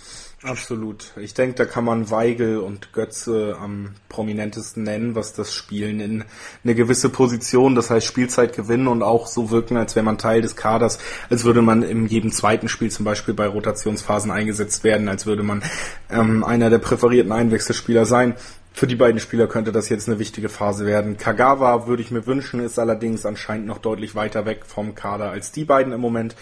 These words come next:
Deswegen ja, Weigl und Götze auf jeden Fall eyes on. Das werden wir auch weiter für euch erledigen, wenn ihr nicht selber so viel Zeit habt wie wir.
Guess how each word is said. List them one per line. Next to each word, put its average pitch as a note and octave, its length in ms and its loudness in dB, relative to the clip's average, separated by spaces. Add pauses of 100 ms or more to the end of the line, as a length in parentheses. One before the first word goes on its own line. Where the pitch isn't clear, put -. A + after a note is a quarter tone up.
(340)
Deswegen A2+ 460 0
ja, G#2 240 -2 (600)
Weigl A2+ 300 4
und G#2+ 140 -2
Götze A2 460 0 (300)
auf - 180 -6
jeden A2+ 220 -2
Fall G#2+ 480 0
eyes G#2+ 300 -4
on. A#2 300 -2 (320)
Das - 220 0
werden A2 280 2
wir G#2+ 260 0
auch G#2 400 -2
weiter G#2+ 540 0
für - 300 -4
euch A2+ 280 -4
erledigen, C#3+ 720 2
wenn A#2+ 140 2
ihr A2+ 140 -2
nicht G#2 180 -6
selber B2+ 340 4
so A#2 140 -2
viel A#2+ 180 -4
Zeit - 340 0
habt - 240 -4
wie C#3 140 2
wir. C3+ 260 0